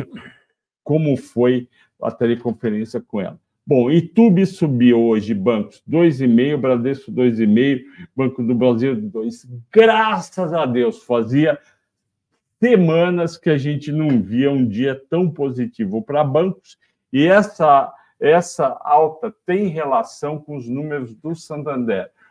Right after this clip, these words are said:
Os números do Santander melhoraram ligeiramente, e o Sa-, e o Sa-, e o Santander não é considerado, em termos de resultado, tão, tão forte quanto o Itaú e o Banco do Brasil. Vamos ver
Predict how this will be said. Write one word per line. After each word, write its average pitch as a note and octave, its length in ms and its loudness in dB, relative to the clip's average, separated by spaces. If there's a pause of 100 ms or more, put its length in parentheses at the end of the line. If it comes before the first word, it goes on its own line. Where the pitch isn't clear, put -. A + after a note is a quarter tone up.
(120)
Os B2+ 140 -6
números F3 360 0
do C3 120 -4
Santander A#2+ 640 -2
melhoraram A2+ 800 0
ligeiramente, B2+ 1400 0 (360)
e D#3 80 -6
o D#3+ 80 -4
Sa-, - 280 -4 (120)
e D#3+ 120 0
o D#3 100 0
Sa-, C3+ 340 -2
e D#3 60 -4
o D#3 80 -2
Santander D3+ 800 -2
não E3+ 380 -2
é E3 160 -6 (180)
considerado, A2+ 800 -2
em G#2+ 80 -2
termos G2+ 440 -8
de G#2 160 -6
resultado, B2 920 -4 (460)
tão, E3 420 4 (560)
tão D3+ 240 2
forte C3 540 0
quanto C3+ 320 -8
o D3 40 -8
Itaú B2 640 -2
e B2 80 -2
o C3+ 60 -2
Banco C3 380 -4
do A#2+ 100 -2
Brasil. A2+ 640 -2 (640)
Vamos G#2+ 460 -2
ver A2 320 -2